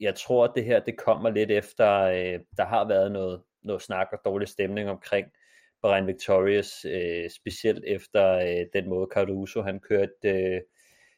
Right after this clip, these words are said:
Giroen på, hvor han kørte en flot Giro d'Italia og blev,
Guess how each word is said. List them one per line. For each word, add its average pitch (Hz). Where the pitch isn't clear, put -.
Giroen 107
på, 104
hvor 95
han 95
kørte 104
en 104
flot 101
Giro 104
d'Italia 98
og 98
blev, 95